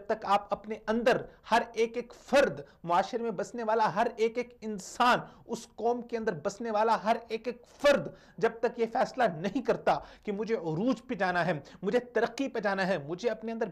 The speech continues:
بہتری لانی ہے، مجھے اپنے قوم کے اندر بہتری لانی ہے، اس وقت تک یہ تبدیلی کا پروسیس شروع نہیں ہو سکتا۔ اور جب تک یہ تبدیلی کا پروسیس شروع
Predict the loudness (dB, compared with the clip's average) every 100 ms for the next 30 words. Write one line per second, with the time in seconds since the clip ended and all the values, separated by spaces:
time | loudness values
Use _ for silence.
0 | -2 0 0 -2 -2 0 0 0 0 -2
1 | -4 -4 -4 0 4 4 4 0 0 2
2 | 0 0 0 0 -2 0 0 -2 -6 -14
3 | -12 -6 -2 0 2 0 -2 -8 -4 -2
4 | 0 -2 -4 -4 -2 -2 -2 -6 -8 -12
5 | -10 -8 -8 -10 0 2 2 2 0 -2
6 | 0 6 6 4 -6 -4 -2 -2 -2 -4
7 | -2 -4 -4 -6 -4 -4 -4 -8 -10 -8
8 | -8